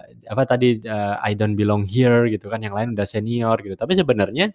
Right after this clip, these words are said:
ketika orang mengajak kita ke suatu rapat atau ke suatu pertemuan, itu mereka tuh udah yakin bahwa lo bisa berkontribusi gitu sih.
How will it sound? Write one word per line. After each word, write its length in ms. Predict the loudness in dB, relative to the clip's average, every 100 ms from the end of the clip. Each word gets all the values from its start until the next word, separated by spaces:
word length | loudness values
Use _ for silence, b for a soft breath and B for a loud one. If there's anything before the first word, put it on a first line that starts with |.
| _
ketika 300 | -10 0 2
orang 220 | 4 4
mengajak 360 | 4 2 2 0
kita 180 | 0
ke 100 | -2
suatu 280 | -2 -2 0
rapat 400 | 2 2 0 -2
atau 220 | 0 -2 -2
ke 80 |
suatu 200 | -2 -4
pertemuan, 600 | -4 -2 -2 -2 -2 -4 -6
itu 160 | -6
mereka 200 | -2 0 2
tuh 120 | 4
udah 140 | 6 4
yakin 240 | 2 0
bahwa 300 | 2 4 4
lo 160 | 4 2
bisa 160 | 2
berkontribusi 800 | 2 2 0 0 -2 0 2 2
gitu 140 | 2 -2
sih. 260 | -4 -8